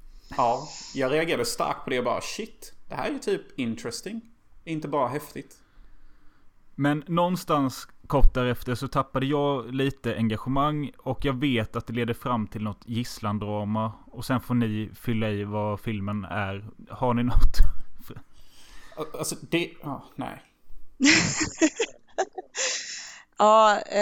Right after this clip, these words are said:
Speaker 3: jag tycker att det var ganska svårt att, att hänga med i det som hände efter motorcykeljakten också, men, eh, de fick i alla fall reda på att den här personen som, eh, sköt deras kollega heter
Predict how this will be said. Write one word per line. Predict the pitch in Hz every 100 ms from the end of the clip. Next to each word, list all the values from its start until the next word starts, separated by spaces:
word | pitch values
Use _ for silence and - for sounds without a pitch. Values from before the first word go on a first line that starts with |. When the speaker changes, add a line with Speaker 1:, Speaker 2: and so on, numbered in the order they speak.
| 208
Speaker 3:
jag | 202 233
tycker | - 240 214
att |
det | 185
var | 185
ganska | 180 196
svårt | 185 190 185 -
att, | 165
att | 165 180 175
hänga | 190 175
med | 170 170 165
i |
det | 170 160
som | 160
hände | 180 165 156
efter | 175 - - 160
motorcykeljakten | 160 156 165 - - 156 165 - 165
också, | 185 - -
men, | 160 175 170 - -
eh, | - 170 170 170 170 160 78 -
de | 190 190
fick | 208
i |
alla | 190 196
fall | 190
reda | 190 196 170
på | 208 170 160
att | 160
den | 151
här | 165
personen | 151 185 - 220 185 160 160 160
som, | - 151 151 156
eh, | 147
sköt | 170 - 202 156 -
deras | 156 156
kollega | - 165 160 160 160 160
heter | 160 160 156 - -